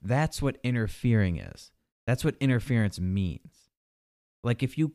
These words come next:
closed the polls early or physically changed people's votes or denied people ballot access, that would be interference. Simply supplying people with information,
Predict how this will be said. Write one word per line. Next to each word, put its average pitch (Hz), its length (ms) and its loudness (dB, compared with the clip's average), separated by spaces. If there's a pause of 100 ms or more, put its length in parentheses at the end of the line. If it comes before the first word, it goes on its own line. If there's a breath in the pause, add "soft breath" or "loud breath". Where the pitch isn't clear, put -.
closed 131 600 0
the 113 100 -2
polls 113 560 2
early 67 480 -8
or 98 220 -6
physically 113 680 -2
changed 107 580 0
people's 101 420 -4
votes 98 380 -4 (200 loud breath)
or 110 160 -2
denied 107 720 0
people 107 320 -4
ballot 101 480 0
access, - 720 -12 (400)
that 107 440 -2
would 139 160 2
be 127 160 0
interference. 107 960 -4 (1000)
Simply 180 460 -2 (120)
supplying 127 800 0
people 123 300 -2
with 113 160 0
information, 107 840 0